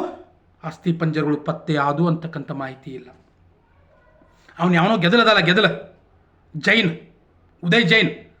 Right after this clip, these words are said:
ಅವನನ್ನ ಎಸ್ ಐ ಟಿ ತನಿಖೆ ಮಾಡಿತು. ಅದ್ರ ಬಗ್ಗೆನೂ ಇವ್ರು ಏನೂ ತೋರಿಸ್ಲಿಲ್ಲ, ಟಿ ವಿಯಲ್ಲಿ ಏನೂ ತೋರ್ಸಕ್ ಹೋಗ್ಲಿಲ್ಲ. ಅದೇ ಒಬ್ಬ ಅಭಿಷೇಕ್‌ನನ್ನ ಎಸ್ ಐ ಟಿ ತನಿಖೆ ಕರೆದಾಗ ಏನು ಹೋಗ್ಕೊಂಡ್ರು ಜನ, ಏನು ಹೋಗ್ಕೊಂಡ್ರು,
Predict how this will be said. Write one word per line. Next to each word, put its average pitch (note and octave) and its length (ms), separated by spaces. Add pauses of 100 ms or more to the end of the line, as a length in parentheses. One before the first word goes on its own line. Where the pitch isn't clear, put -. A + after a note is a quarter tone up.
(240)
ಅವನನ್ನ B3 260
ಎಸ್ B3 260
ಐ B3+ 80
ಟಿ B3 60
ತನಿಖೆ G#3+ 220
ಮಾಡಿತು. F3 580
ಅದ್ರ D3+ 240
ಬಗ್ಗೆನೂ G3 400
ಇವ್ರು A#3 160
ಏನೂ A3+ 120
ತೋರಿಸ್ಲಿಲ್ಲ, G#3+ 440 (360)
ಟಿ G3 80
ವಿಯಲ್ಲಿ F#3+ 400 (200)
ಏನೂ D4 220
ತೋರ್ಸಕ್ F#4 320
ಹೋಗ್ಲಿಲ್ಲ. E4+ 340 (1600)
ಅದೇ B3 260 (540)
ಒಬ್ಬ F3+ 320 (920)
ಅಭಿಷೇಕ್‌ನನ್ನ C4+ 640 (580)
ಎಸ್ F#3+ 180
ಐ B3 80
ಟಿ - 100
ತನಿಖೆ G3+ 240
ಕರೆದಾಗ F#3+ 340 (440)
ಏನು B3+ 360
ಹೋಗ್ಕೊಂಡ್ರು B3+ 460
ಜನ, F#3 200 (140)
ಏನು A#3+ 260
ಹೋಗ್ಕೊಂಡ್ರು, E3+ 760